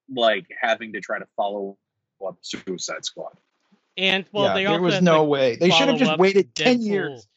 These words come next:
Speaker 3: for people to forget that Suicide Squad ever happened and then make another Harley Quinn movie. <laughs>
Speaker 2: I feel like the
Speaker 1: Yeah.
Speaker 2: Harley Quinn movie is more like a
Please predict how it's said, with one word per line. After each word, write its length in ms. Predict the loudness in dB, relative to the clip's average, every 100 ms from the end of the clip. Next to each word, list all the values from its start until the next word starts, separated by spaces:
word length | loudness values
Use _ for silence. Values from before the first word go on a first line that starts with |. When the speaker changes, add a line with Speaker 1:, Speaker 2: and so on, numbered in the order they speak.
| _ _
Speaker 3:
for 100 | -16
people 220 | -14 -12
to 60 | -12
forget 360 | -10 -2 -2 -4
that 100 | -12
Suicide 460 | -12 -10 -6 -6
Squad 220 | -2 -2 0
ever 140 | -2
happened 340 | -4 -4 -6 -6
and 80 | -6
then 140 | -4
make 240 | -4 -6 _ _
another 300 | -8 -4 -2
Harley 240 | -2 -2 -4
Quinn 200 | -4 -4
movie. 340 | -4 -6 -8 -6 -8 -8 -20 -16
<laughs> 440 | -18 -18 _ -4
Speaker 2:
I 80 | -4
feel 180 | 0 0
like 120 | 2
the 80 | 0
Speaker 1:
Yeah. 120 | 2
Speaker 2:
Harley 160 | 2 0
Quinn 200 | -6 -6
movie 280 | -6 -4 -6
is 80 | -6
more 200 | -6 -4
like 220 | -2 -4
a 260 | -4 -4 -6